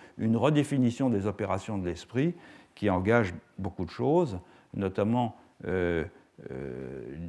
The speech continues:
l'idée que l'extraction et l'abstraction, euh, des inv-, des invariants optiques par un organisme relève, euh,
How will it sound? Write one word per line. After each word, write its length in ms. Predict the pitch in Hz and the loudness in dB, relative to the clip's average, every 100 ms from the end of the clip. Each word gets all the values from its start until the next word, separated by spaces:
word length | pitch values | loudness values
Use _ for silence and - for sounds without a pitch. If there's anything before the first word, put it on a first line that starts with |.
| - | -10
l'idée 380 | 87 98 104 131 | -6 -2 0 0
que 240 | 123 98 92 | 0 0 0
l'extraction 840 | 95 98 - 110 101 - 170 120 | -2 -4 -6 -6 -4 0 2 4
et 40 | |
l'abstraction, 800 | 107 - - 117 - - 127 120 - - - | 2 -2 -4 -4 -4 -2 -2 -2 -6 -20 -10
euh, 160 | 87 85 | -6 -2
des 220 | 104 113 | 2 4
inv-, 280 | 120 117 117 | 4 2 -2
des 220 | 104 107 | 0 0
invariants 380 | 113 104 110 113 | 2 4 2 2
optiques 340 | 98 - 113 - | -2 -4 -6 -2
par 220 | 107 95 | -2 0
un 120 | 95 | 0
organisme 640 | 95 92 82 110 151 120 | -2 -2 -2 -2 -2 -2
relève, 500 | 95 101 123 147 101 95 - - - - | 0 4 6 6 2 -6 -12 -20 -8 0
euh, 220 | 95 | 2